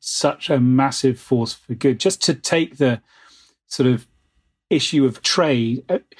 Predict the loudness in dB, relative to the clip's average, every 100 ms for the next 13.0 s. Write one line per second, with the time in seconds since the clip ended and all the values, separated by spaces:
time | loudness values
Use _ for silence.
0 | -10 0 2 2 0 0 0 -2 _ -2
1 | 0 0 -2 -4 -4 -4 -2 -2 0 0
2 | 0 -2 -2 0 -2 0 0 0 -2 -2
3 | 0 2 2 2 0 -2 -2 -2 -2 -2
4 | -2 -2 -4 0 2 4 2 0 -4 -10
5 | _ -2 0 0 0 0 0 -2 -2 -2
6 | -2 -4 -6 -2 2 2 0 0 0 2
7 | 2 2 2 0 -4 0 0 0 -2 0
8 | 0 0 -2 -2 -2 -4 -2 -2 -4 -2
9 | -2 -2 -2 -4 -6 -20 -6 -4 -2 -2
10 | 0 0 0 -2 -6 -20 -10 -4 -2 0
11 | 2 2 0 -6 -6 0 0 0 2 0
12 | 0 -4 -2 -2 0 0 0 0 -4